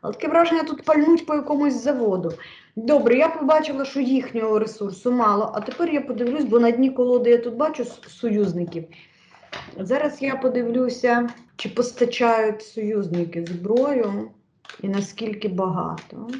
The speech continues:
Ох ти ж, чому я так кажу? Тому що випав прям Путін і Росія. Це от імператор, імператриця, це потужна структура і десятка пентаклів. Кажуть, що,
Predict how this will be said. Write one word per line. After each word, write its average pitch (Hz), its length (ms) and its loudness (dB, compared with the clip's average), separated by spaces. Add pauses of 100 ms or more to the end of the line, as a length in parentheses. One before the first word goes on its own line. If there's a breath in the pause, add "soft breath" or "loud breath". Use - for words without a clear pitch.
(340)
Ох 240 440 6
ти 202 320 4
ж, - 220 -8
чому 220 400 2
я 220 140 6
так 208 260 0
кажу? 226 380 0
Тому 226 760 4
що 185 640 2 (360 soft breath)
випав 233 460 4
прям 233 440 4 (280 loud breath)
Путін 262 580 2 (140)
і 226 100 2
Росія. 226 840 2
Це 202 260 2
от 185 180 -2
імператор, 214 720 2
імператриця, 190 880 -2
це 202 280 0
потужна 190 760 -2
структура 208 720 0
і 175 100 4
десятка 220 640 0
пентаклів. 220 840 -4
Кажуть, 240 440 -4
що, 240 480 -2